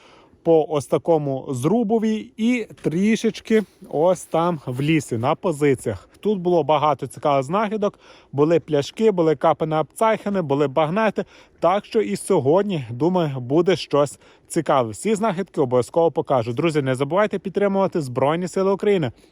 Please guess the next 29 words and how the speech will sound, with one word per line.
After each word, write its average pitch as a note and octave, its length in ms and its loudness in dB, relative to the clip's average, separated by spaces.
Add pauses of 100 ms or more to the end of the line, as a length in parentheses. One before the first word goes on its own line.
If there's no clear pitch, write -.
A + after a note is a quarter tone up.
(140)
В A#2+ 120 -2
описі D#3 360 0
до D#3+ 100 0
відео E3+ 260 2
і D#3+ 140 -2
в - 20 2
закріпленому D3+ 800 -2
коментарі G3 600 -2 (300)
я C#3+ 120 4
залишу D#3+ 360 0
посилання G3 520 -2
на D#3+ 100 0
благодійний F#3+ 500 0
фонд F#3 300 -2
«Поверни C#3 380 0
живим». C3 240 -2 (340)
Кожна A3+ 340 2
гривня G3+ 260 0
може F3+ 260 0
рятувати F#3 420 0
чиє E3+ 240 0
життя, D3+ 220 -2
а F#3 120 0
може C#3+ 240 0
допомогти C#3 640 -2
знищити D3+ 600 0
життя C3 280 0
російського C3+ 400 -4
окупанта. A#2+ 440 -4